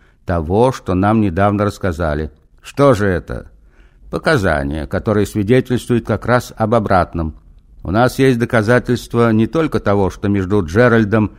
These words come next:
и молодым Пойндекстером была вражда, но что была ссора, которая произошла именно в эту ночь». «Кто это сказал, Сэм Мэнли?» «Я сказал это»,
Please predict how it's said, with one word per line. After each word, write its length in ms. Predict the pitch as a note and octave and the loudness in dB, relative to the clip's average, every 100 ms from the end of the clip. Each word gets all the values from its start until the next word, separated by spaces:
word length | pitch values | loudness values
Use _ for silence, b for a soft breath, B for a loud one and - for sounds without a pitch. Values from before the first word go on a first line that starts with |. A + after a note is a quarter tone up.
| b | b
и 80 | F2+ | -4
молодым 360 | F#2+ G#2+ G#2+ A2+ | 0 2 2 2
Пойндекстером 800 | - A#2+ A#2 G#2+ - G#2+ A2 G2+ | 4 4 4 0 -2 -2 0 0
была 220 | G#2 G#2+ | 2 2
вражда, 560 | G2+ G#2 E2+ F2 C2 - - - - | 2 0 0 -2 -4 -8 -20 -18 -8
но 140 | F2+ | -6
что 280 | - A2+ A2+ | -4 -2 0
была 260 | G#2 A2 | 2 2
ссора, 640 | G#2 - - C#3 A2 D#2 - b b | 0 -2 0 4 4 0 -4 b b
которая 420 | - F2 A2 A2 | -6 -2 2 2
произошла 640 | G#2 G#2+ G2+ G2+ - A#2 | 2 0 0 0 0 0
именно 640 | A#2+ - C3 C#3 C3+ B2+ A#2+ | 0 4 6 6 6 4 4
в 100 | G#2 | 2
эту 200 | G#2 A2 | 0 0
ночь». 340 | G2 D2+ - - - - _ - _ | 0 -2 -8 -20 -20 -20 _ -20 _
«Кто 240 | - - D3+ | -8 -2 0
это 220 | C#3+ C3+ | 2 0
сказал, 600 | - B2+ B2+ A#2+ D2+ - - | 0 2 4 4 2 -4 -8
Сэм 240 | - A#2 | 0 2
Мэнли?» 520 | G#2 G#2 D#2+ D#2 C2+ - - - _ _ - - - - | 2 2 0 -2 -6 -12 -20 -20 _ _ -20 -20 -20 -10
«Я 280 | - D#3 A#2 | -2 2 2
сказал 460 | - B1+ B1 D2 | 0 -8 -8 -6
это», 360 | C#2 C2+ D2 B1+ | -6 -8 -10 -10